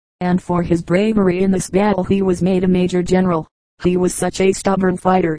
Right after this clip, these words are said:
and so furious in his enthusiasm that his soldiers marched to death when he bade them. What was even harder, they marched at the double quick through Virginia mud, without shoes, without food,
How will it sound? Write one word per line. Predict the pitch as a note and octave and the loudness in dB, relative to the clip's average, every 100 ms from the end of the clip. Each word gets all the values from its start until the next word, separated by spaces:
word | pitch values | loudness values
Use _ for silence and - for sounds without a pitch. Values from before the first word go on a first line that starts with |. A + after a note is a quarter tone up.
| _ _ - | _ _ -6
and | F3+ F3+ | -2 0
so | F3+ F3+ | 2 2
furious | E3+ G3+ G#3+ F#3 - | 2 -2 0 0 0
in | G3 | 0
his | F3+ | 2
enthusiasm | F3 E3+ G3+ A3 A3+ G#3+ F#3 F3 | 2 2 0 0 0 0 0 0
that | F#3+ G3 - | 0 -2 -8
his | - F#3 | -2 -2
soldiers | - A3+ A#3+ A3 F#3 G#3 | 2 0 2 0 0 2
marched | G#3+ A3 - | 0 0 -2
to | - F3+ | 0 0
death | F3+ G#3+ - | 2 -2 0
when | G#3+ | 0
he | G3 F3+ | 0 0
bade | F3+ F#3 F#3 | 0 0 2
them. | F3 D#3 D3+ - _ _ | 0 -2 -4 -10 _ _
What | G3 F#3+ | -2 -2
was | F#3+ F#3+ F#3+ | 0 -2 2
even | F#3+ F#3+ F#3 | 2 2 0
harder, | G3+ G3+ E3+ D#3 _ _ - | -2 -2 -2 -4 _ _ -2
they | F#3+ F#3 | 2 4
marched | A3+ A#3+ - | 4 2 -2
at | G#3+ A3 | -6 -4
the | G3 | -4
double | G3 G3+ G3+ | -2 0 0
quick | - G3+ | -2 -6
through | - A3 G#3 | -4 -2 0
Virginia | F#3+ F#3+ F#3 F#3 F#3 | -2 -2 0 2 4
mud, | F#3+ G3 F#3 _ _ - | 4 4 0 _ _ -2
without | F#3+ F#3+ F#3+ - | 0 2 0 -2
shoes, | G3 G3+ G#3 - - _ _ | -2 0 0 -4 -12 _ _
without | F#3 F#3+ F#3+ F#3+ | 0 2 2 0
food, | - G3 G#3 | 2 4 4